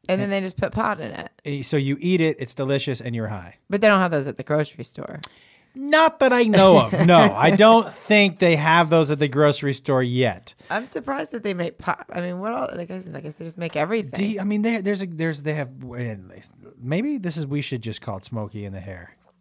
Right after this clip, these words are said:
Speaker 1: I mean, it usually has a little bit of conversation about, um, edible
Speaker 2: And your
Speaker 1: pot
Speaker 2: hair.
Speaker 1: item.
Speaker 2: We talk about both.
Speaker 1: Mm-hmm.
Speaker 2: All right.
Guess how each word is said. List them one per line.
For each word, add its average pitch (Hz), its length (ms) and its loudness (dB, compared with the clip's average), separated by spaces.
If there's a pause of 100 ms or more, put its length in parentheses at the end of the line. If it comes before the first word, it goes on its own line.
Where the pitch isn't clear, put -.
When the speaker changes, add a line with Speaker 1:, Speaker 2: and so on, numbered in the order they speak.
(140)
Speaker 1:
I 139 80 -8
mean, 147 180 -6
it 143 480 -12
usually 160 400 -10
has 147 300 -10
a 156 80 -14
little 151 160 -10
bit 139 100 -12
of 135 80 -12
conversation 143 640 -14
about, 139 320 -12 (420)
um, 135 220 -12 (160)
edible 147 540 -8 (580)
Speaker 2:
And 147 320 -2
your 139 140 0
Speaker 1:
pot 175 200 2
Speaker 2:
hair. 151 160 -4
Speaker 1:
item. 143 460 -8
Speaker 2:
We 135 80 -16
talk 135 140 -4
about 127 180 -6
both. 117 320 -6 (160)
Speaker 1:
Mm-hmm. 165 300 -8 (420)
Speaker 2:
All 185 100 4
right. 127 120 -2